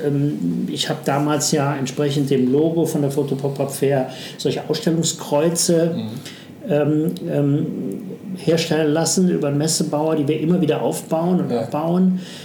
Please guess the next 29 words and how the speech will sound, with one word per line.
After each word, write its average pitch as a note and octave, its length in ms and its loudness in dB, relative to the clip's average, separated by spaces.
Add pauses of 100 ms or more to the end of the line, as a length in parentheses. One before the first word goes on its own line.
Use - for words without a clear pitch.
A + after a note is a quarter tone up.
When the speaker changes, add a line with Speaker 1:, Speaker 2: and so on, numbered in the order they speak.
(340)
Speaker 1:
Und D3 520 -2
die F#3+ 460 2 (160)
geben E3+ 1300 2
dem D#3 180 2
Raum E3+ 640 2
eine, D#3 500 0
eine, D3+ 520 -4
einen, D3 460 -4
einen C#3 180 -4
unglaublichen D#3 640 2
Look, E3 260 2 (120)
weil B2+ 160 2
er - 200 -2
immer E3 160 0
so C#3+ 160 0
visuelle D3+ 360 2
Fluchten D3+ 420 0
darstellt. G2+ 580 -2
Also B2 180 2
egal, E3+ 260 4
wo F#3+ 40 4
du E3+ 100 4
stehst, F#3 400 4
wenn E3 80 2
du E3 60 0
dich E3 220 -4
drehst, D#3+ 560 2
Speaker 2:
Cool, A#2+ 60 -2
ja. A2 60 -6